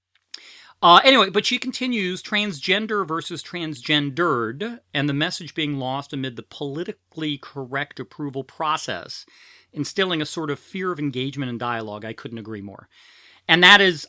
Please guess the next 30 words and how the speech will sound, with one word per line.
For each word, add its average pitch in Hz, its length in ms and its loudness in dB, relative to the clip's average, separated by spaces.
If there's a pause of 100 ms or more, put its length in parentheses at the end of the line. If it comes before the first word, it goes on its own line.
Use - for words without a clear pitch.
I 170 80 8
love 165 180 4
hearing 127 260 -2
that. 101 240 -8
I 147 60 -4
love 147 220 0
hearing 160 260 -4
that 156 320 0
because, 135 680 -4 (500)
again, 147 340 2
I, 139 160 2
I 156 80 -2
fear 170 540 -4
that 147 160 -8
we 147 100 -6
get 135 240 -4
too - 160 -12
caught 143 320 -8
up 131 280 -6 (560)
in, 123 520 -6 (100)
in 123 220 -6
words 139 540 -8 (100)
and, 123 460 -6
and 123 320 -8
in, 135 920 -8 (160)
we're 143 180 -10
supposed 151 500 -8
to 151 160 -6
know 123 380 -4
somehow 156 720 -10